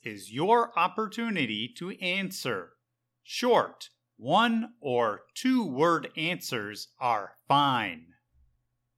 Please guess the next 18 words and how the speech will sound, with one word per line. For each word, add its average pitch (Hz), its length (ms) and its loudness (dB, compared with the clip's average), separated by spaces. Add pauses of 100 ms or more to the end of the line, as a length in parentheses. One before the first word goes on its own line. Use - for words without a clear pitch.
One 190 440 2
day, 117 600 4 (380)
I 165 260 6
was 117 500 0
walking 131 580 2
by 120 220 4
a 135 180 2
drugstore 147 840 0
named 160 420 -2
Walgreens, 107 1300 0 (800)
and 175 400 2 (240)
I 226 260 6
noticed 160 680 2
an 139 400 0
attractive 160 840 0 (100)
woman 113 540 0
with 135 280 -2
an 160 240 -2